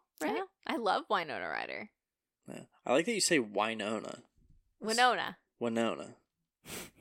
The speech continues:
Speaker 1: This is like the crayon.
Speaker 2: Oh my
Speaker 1: crayon
Speaker 2: God.
Speaker 1: thing.
Speaker 3: Yeah. Oh, i-, if you listen to the show, which you do, you're listening right now, find a way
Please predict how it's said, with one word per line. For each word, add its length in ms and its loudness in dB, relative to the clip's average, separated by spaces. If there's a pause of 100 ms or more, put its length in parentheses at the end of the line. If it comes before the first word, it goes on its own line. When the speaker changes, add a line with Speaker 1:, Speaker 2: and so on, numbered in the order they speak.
(140)
Speaker 1:
This 220 -4
is 80 -2
like 180 2
the 80 -2
crayon. 560 -2
Speaker 2:
Oh 100 10
my 120 12 (100)
Speaker 1:
crayon 140 4
Speaker 2:
God. 320 10
Speaker 1:
thing. 80 6 (600)
Speaker 3:
Yeah. 260 0 (460)
Oh, 360 4
i-, 120 -2 (280)
if 160 -2
you 140 8
listen 240 6
to 80 2
the 100 4
show, 460 4 (360)
which 300 -2
you 100 2
do, 320 2
you're 140 -4
listening 420 -2
right 180 -4
now, 280 -2 (1080)
find 340 4
a 60 8
way 280 8